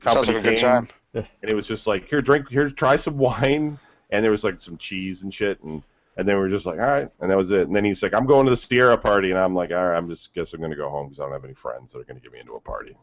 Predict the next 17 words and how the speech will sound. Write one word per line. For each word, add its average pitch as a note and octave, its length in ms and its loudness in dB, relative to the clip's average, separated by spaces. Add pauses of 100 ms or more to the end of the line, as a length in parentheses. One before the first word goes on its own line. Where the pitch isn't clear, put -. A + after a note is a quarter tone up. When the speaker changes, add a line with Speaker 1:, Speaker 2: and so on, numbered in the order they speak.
Speaker 1:
Damn, G#2 180 -8
I F2 60 -6
wish F#2 160 -6
I - 20 -6
was F2 120 -8
invited E2 260 -8
to D#2+ 60 -16
that. - 180 -14
It - 80 -18
sounds F2+ 200 -8
great. F2+ 280 -2 (280)
Speaker 2:
I'm C#2+ 120 -10
not C#2+ 180 -6
cool C2 240 -6
like A1+ 140 -10
Sean G#1+ 240 -14
Baby. A1+ 260 -16